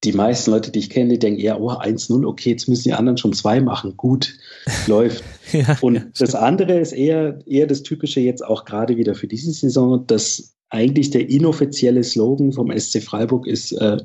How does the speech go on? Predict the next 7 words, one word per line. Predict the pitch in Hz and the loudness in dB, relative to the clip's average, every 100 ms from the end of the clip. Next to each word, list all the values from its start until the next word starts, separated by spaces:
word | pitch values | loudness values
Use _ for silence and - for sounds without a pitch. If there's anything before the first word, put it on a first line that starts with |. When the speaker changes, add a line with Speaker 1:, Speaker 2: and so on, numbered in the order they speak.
| - | 0
Speaker 1:
„unaufgeregt“. | 127 135 113 98 - 98 98 101 - - _ _ _ _ _ _ - - - | 2 4 2 -2 -2 -4 -2 -4 -6 -14 _ _ _ _ _ _ -16 -16 -4
Also | 110 117 | 0 2
es | 113 | 2
ist | 139 | 0
jetzt | 135 | 2
nicht | 135 165 - | 2 2 2
so, | - 131 151 | 2 2 2